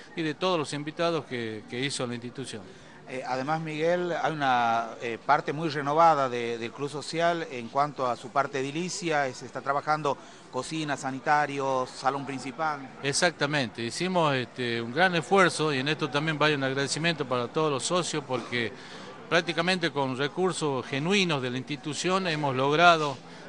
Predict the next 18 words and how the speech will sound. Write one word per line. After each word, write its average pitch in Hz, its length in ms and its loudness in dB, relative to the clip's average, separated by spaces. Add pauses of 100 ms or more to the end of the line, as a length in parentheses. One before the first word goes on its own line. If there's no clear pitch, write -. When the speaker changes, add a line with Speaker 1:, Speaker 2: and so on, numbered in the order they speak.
Speaker 1:
eh, 123 240 0
reciclar, 160 680 6
refaccionar, 151 680 0
eh, 127 400 -4
cosas 156 300 2
que - 100 -6
estaban 151 320 4
bastante 143 460 0
deterioradas 147 1040 4
y 131 100 -8
que, 113 460 -6 (320)
bueno, 147 260 2
logramos 151 440 4
sacar 147 280 2
adelante 165 580 4
un 135 120 -2
poco 175 500 2
y, 120 500 -2